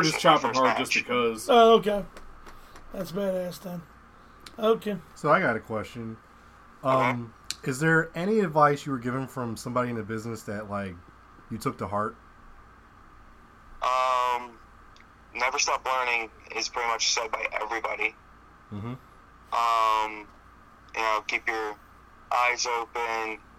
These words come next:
Speaker 1: ears open, mouth shut. You know, respect the vets, all those kinds of things that everybody tells everybody. I've really always taken to heart. Um, there was a time where I was traveling with,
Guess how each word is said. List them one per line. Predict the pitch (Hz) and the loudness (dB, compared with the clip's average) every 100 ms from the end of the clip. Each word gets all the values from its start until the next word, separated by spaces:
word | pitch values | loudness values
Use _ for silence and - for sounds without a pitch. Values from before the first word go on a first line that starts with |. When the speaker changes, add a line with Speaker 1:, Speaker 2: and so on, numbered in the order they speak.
| - | -10
Speaker 1:
ears | 117 123 123 | -6 -4 -4
open, | 117 113 110 110 | -2 -2 -4 -4
mouth | 113 113 | -2 4
shut. | - - 117 113 - - - - - - - - - - - - - | 4 4 2 -2 -4 -20 -20 -20 -20 -20 -20 -20 -20 -20 -20 -20 -10
You | 113 | -2
know, | 113 110 107 - - - - - - - - - - | 0 -2 -6 -20 -20 -20 -20 -20 -20 -20 -20 -16 -6
respect | 117 - 127 - | -4 -2 -6 -6
the | 117 | -6
vets, | 120 120 120 - | 0 0 -2 -4
all | 127 131 127 | -2 -2 -2
those | 117 | -2
kinds | 127 117 110 | -2 -4 -4
of | 110 | -6
things | 113 110 110 104 | -4 -2 -2 -4
that | 110 107 | -2 -2
everybody | 107 107 107 107 | -4 -4 -4 -2
tells | 107 107 | -4 -4
everybody. | 107 107 107 107 107 - - - - - - | -4 -4 -4 -4 -6 -10 -16 -20 -20 -16 -6
I've | 117 110 120 | -6 -6 -6
really | 123 117 110 - 117 | -4 -4 -6 -8 -6
always | 120 113 113 | -4 -2 -2
taken | 113 104 107 107 | -4 -4 -6 -4
to | 104 | -2
heart. | 107 107 107 - - - - - - - - - | 0 -2 -6 -18 -20 -20 -20 -20 -20 -20 -20 -6
Um, | 113 117 110 107 107 | 0 4 4 2 -2
there | 113 120 | -4 -2
was | 110 | -4
a | 110 | -4
time | 127 120 113 | 0 0 2
where | 110 | 0
I | |
was | 107 | 2
traveling | - 113 110 113 107 | 2 2 0 -2 -2
with, | 107 | -4